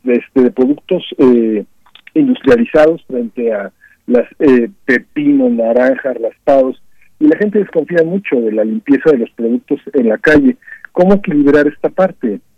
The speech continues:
Lo mismo pasa en pueblos, por ejemplo, no sé, nos ha tocado estar en Étaro y no hay nada, no, no llega nada más que productos, eh,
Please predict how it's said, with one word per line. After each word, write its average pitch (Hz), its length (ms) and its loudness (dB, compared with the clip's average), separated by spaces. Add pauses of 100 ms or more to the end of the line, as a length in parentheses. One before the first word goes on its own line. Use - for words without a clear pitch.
(480)
Lo 240 160 2
mismo 247 320 4
pasa 254 500 0
en 117 220 -4
pueblos, 127 460 -2
por 101 120 -6
ejemplo, 123 380 -6
no - 80 -4 (100)
sé, 143 140 0 (320)
nos - 120 -4
ha 123 80 4
tocado 120 340 4
estar 127 260 -2
en 120 120 -2
Étaro 123 340 -2 (440)
y 135 60 -2
no 131 220 4
hay 151 120 4
nada, 175 460 0
no, 127 140 -4
no 147 140 0
llega 156 320 -2
nada 160 320 0
más 113 200 -4
que - 100 -8
productos, 120 600 -4
eh, 117 480 0